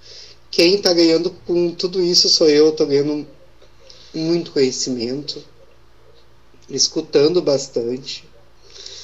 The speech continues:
entendeu? Muito legal. Novamente, obrigado pelo convite,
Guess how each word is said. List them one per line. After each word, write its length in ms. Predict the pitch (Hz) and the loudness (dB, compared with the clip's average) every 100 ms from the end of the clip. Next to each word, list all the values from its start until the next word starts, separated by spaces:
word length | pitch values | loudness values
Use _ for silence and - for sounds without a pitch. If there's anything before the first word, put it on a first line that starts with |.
| - - - | -20 -20 -16
entendeu? 560 | 120 123 107 104 117 139 - - - - | -14 -12 -12 -12 -14 -20 -20 -20 -20 -10
Muito 300 | 135 135 143 | -8 -6 -4
legal. 280 | 120 98 - - - - - - - - - - - - 135 | -4 -6 -16 -20 -20 -20 -20 -20 -20 -20 -20 -20 -20 -12 -6
Novamente, 480 | 127 135 131 127 | -2 0 -2 -4
obrigado 500 | 117 117 110 107 135 | -8 -6 -6 -6 -8
pelo 220 | 147 143 110 | -8 -8 -8
convite, 500 | 131 123 131 127 | -12 -12 -14 -18